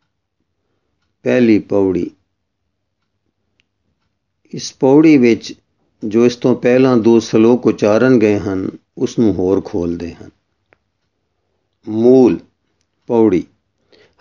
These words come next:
ਹਰ ਏਕ ਨਿਰੰਜਨ ਗਾਈ ਹੈ ਸਭ ਅੰਤਰ ਸੋਈ, ਕਰਨ ਕਾਰਨ ਸਮਰਥ ਪ੍ਰਭ ਜੋ ਕਰੈ ਸੋ ਹੋਈ।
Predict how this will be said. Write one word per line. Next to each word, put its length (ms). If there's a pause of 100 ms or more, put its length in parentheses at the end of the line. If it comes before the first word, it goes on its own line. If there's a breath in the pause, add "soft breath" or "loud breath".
(100)
ਹਰ 180
ਏਕ 320
ਨਿਰੰਜਨ 640
ਗਾਈ 420
ਹੈ 160
ਸਭ 380
ਅੰਤਰ 400
ਸੋਈ, 520 (1200)
ਕਰਨ 340
ਕਾਰਨ 400
ਸਮਰਥ 520
ਪ੍ਰਭ 300
ਜੋ 240
ਕਰੈ 340
ਸੋ 240
ਹੋਈ। 380